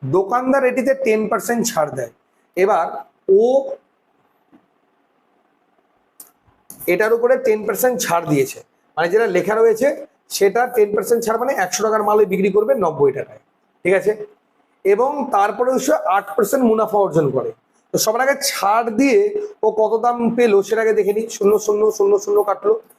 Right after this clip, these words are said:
তাহলে কত হলো? শূন্য, আট নং বাহাত্তর, সাত, চার নং ছত্রিশ আর সাত তেতাল্লিশ, মানে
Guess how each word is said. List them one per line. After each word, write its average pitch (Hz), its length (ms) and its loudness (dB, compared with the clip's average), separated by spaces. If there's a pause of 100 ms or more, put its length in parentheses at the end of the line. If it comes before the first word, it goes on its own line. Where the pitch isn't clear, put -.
(160)
তাহলে 190 220 0
কত 202 140 0
হলো? 214 100 2 (120)
শূন্য, 202 220 2 (640)
আট 175 120 -4 (100)
নং 202 120 0 (160)
বাহাত্তর, 175 500 0 (360)
সাত, 208 260 0 (480)
চার 170 200 -2
নং 185 80 -2 (140)
ছত্রিশ 185 480 -4
আর - 100 -4
সাত 233 220 -2
তেতাল্লিশ, 120 460 -4 (500)
মানে 180 140 -2